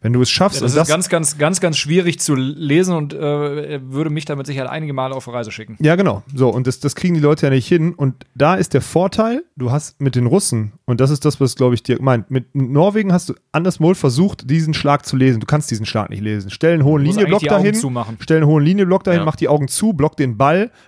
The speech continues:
Speaker 1: lass ihn nicht Linie vorbei und lass deinen Defender das einsammeln. Einen schnellen Line-Shot über dich drüber spielt er zwei von fünf Mal, ohne dass du ihn
Speaker 3: Mhm.
Speaker 1: tuscht.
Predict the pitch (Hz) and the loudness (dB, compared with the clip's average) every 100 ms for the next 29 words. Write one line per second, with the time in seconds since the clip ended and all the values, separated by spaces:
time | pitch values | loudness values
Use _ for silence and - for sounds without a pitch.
0 | - 156 156 151 170 - 165 156 - 127 | -4 -2 2 2 2 0 2 2 2 2
1 | 151 180 143 143 135 123 117 - 127 117 | 4 4 2 0 0 -2 -2 -2 0 0
2 | 98 107 123 110 104 107 98 - 147 147 | -2 -4 -4 -2 -2 -4 -6 0 2 2
3 | 143 151 131 127 - 143 135 - 127 127 | 0 0 0 0 0 0 0 -2 0 0
4 | 107 _ _ _ - 135 175 190 175 196 | 0 _ _ _ -4 0 2 2 -2 -4
5 | 175 180 180 175 180 170 - 165 175 170 | -4 -2 0 2 2 0 0 -2 0 0
6 | 160 | 0